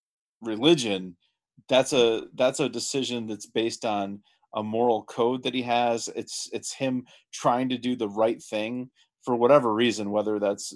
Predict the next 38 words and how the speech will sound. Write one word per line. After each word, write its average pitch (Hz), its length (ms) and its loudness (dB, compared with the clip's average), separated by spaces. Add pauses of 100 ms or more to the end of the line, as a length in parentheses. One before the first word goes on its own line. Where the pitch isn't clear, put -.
you 104 120 -10
know, - 80 -18
to 98 80 -16
please 117 360 -4
a 101 60 -4
god 101 420 2
or 95 160 -4
because 98 400 -10
he 104 80 -10
knows 101 220 -6
it's 92 100 -16
the 101 80 -10
right 98 180 -4
thing 98 200 -10
or 101 80 -6
whatever 104 420 -2
else. 90 300 -2 (460)
Uh, 90 140 -8
he, 131 560 -2 (140)
he's 123 280 -8
trying 156 320 0
to 139 60 -8
do 131 120 -2
the 113 100 -4
right 107 220 2
thing. 101 260 -6 (300)
He's 113 180 -6
trying 127 320 0
to 123 60 -4
be 117 140 -2
a 113 60 -2
moral 113 300 2
person, 101 540 -4 (100)
and 98 260 -6
he 104 100 -10
gets 101 200 -6
pulled 101 380 -6
in 95 260 -4